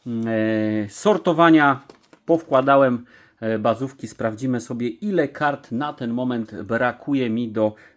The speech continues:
kompletu. Także pierwsza drużyna to oczywiście Lech. Tutaj brakuje dwójeczka, czyli jedna karta z Lecha, po dwanaście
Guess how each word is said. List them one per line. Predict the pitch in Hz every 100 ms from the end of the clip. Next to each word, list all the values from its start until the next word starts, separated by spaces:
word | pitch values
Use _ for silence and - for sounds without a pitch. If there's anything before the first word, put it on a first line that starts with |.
| _
kompletu. | 143 131 175 185 175 147 147 _ - - - _ -
Także | 113 117
pierwsza | 120 165 160 151
drużyna | 131 131 139 135
to | 120 117
oczywiście | 127 131 117 110 127 - 98 -
Lech. | 107 135 170 160 - - _ _
Tutaj | - 131 120 113 110 _ _ _ _ _ _ _ _ _
brakuje | 107 113 - 123 110 107
dwójeczka, | 110 110 123 185 180 175 - 143 151 - _ _ _ _ _ _ _ _ _ _ _ _ - _ _ _ _ _ _ _ _ _ _ _ _ _ _ - - _
czyli | _ 110 110
jedna | 120 117
karta | 110 110 107 101 95 _
z | 107 101
Lecha, | 135 143 123
po | - 131
dwanaście | 120 120 120 - 113